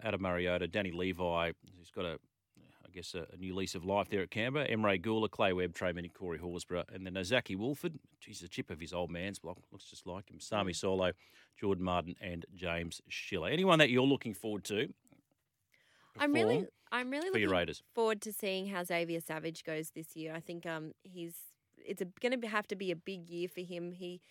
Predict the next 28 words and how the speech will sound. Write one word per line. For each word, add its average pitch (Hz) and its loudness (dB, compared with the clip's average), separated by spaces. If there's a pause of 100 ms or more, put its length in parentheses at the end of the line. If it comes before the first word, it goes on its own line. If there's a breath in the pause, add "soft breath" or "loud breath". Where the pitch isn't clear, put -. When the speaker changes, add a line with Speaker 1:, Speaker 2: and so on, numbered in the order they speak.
(160)
Speaker 2:
shows 247 0
these 277 -2
glimpses 180 -4
of 165 -6
being 170 -4 (100)
exactly 170 -4
what 160 -4
the 165 -8
Raiders 156 -2
need, 156 -6
that - -8
sort 160 -14
of 156 -14 (440)
X - -2
factor 170 0 (200)
player, 175 2
but 165 -4
he 190 -10
has 202 -4
an 208 0
error 175 -2
in 165 -2
him, 202 -6
and 196 -2
I 170 -2
hope 160 -4
that 156 -2
maybe 165 -6